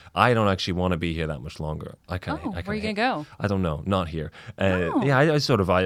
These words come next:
Speaker 1: I don't know. I thought, I thought about moving to the States and stuff like that to do
Speaker 2: Yeah.
Speaker 1: comedy. I think I probably will if I, but the thing is, I have, I don't have enough money to move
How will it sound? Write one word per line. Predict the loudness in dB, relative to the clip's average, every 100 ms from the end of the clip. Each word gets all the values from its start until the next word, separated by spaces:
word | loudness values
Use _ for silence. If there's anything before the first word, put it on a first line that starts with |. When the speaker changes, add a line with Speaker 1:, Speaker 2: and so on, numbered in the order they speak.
| 4
Speaker 1:
I |
don't | 2
know. | 2
I | 0
thought, | 2 2
I |
thought | 2
about | 2
moving | 2 0
to | -2
the | -6
States | 0 0 0
and | -4
stuff | -4 -4
like | -4
that | -2 -2
to | -2
do | -6
Speaker 2:
Yeah. | -2
Speaker 1:
comedy. | 0 0 2
I | 0
think | 0 2
I | 2
probably | 2 0 2
will | 2 4
if | 2 0
I, | -2 -2 -14 0
but | 4
the |
thing | 4
is, | 6
I | 6
have, | 6 4
I | 2
don't | 4
have | 4
enough | 2 0
money | -2 -2
to | -2
move | 0 0 0 -4 -12